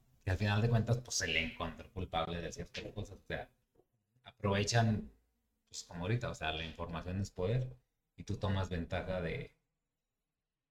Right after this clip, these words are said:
que sabes antes los resultados o al menos los preliminares y los utilizas a tu favor, por eso las leyes antimonopolio, etcétera.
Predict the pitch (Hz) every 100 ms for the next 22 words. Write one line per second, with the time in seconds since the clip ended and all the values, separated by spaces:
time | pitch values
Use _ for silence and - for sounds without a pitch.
0 | _ - 82 90 90 90 92 92 - -
1 | - - 85 - - - 120 117 - 76
2 | - _ _ _ _ _ _ - - 87
3 | 90 92 87 - 80 82 85 117 - 113
4 | - _ _ _ 113 - - 82 80 -
5 | - 82 78 - 85 - 85 113 170 -
6 | - - - - 90 85 92 85 - -
7 | - - 92 92 87 - - 95 -